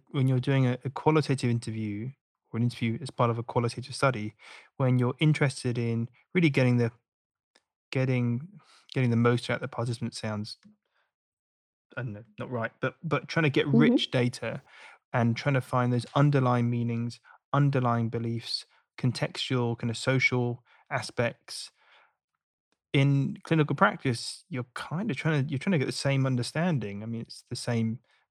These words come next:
Speaker 1: but not the same, but a-, at least a good understanding of that person. And so be able to take a position where this is an individual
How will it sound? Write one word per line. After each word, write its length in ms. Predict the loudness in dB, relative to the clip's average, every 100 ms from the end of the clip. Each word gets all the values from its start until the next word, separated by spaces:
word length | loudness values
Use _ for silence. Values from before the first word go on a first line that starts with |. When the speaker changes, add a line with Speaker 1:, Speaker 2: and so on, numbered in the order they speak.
| -10
Speaker 1:
but 180 | -6
not 200 | -4 -4
the 60 | -4
same, 320 | -4 -6 -6
but 200 | -4 -4
a-, 240 | -4 -2 2
at 80 |
least 160 | 2 2
a 60 | -2
good 280 | 4 6
understanding 580 | 6 4 2 0 0 2
of 60 | 0
that 160 | -4
person. 520 | -2 -2 -2 -6 -10 -12 _ _ _
And 140 | -2
so 200 | 2 2 4
be 160 | 4
able 260 | 2 2 -2
to 340 | -2 -2 -2 -6 _ _ _ -16
take 260 | 0 0 4
a 40 |
position 500 | 6 6 6 4 2
where 120 | 4 2
this 240 | 0 -2
is 80 | 2
an 100 | 4
individual 680 | 6 4 2 0 -2 -4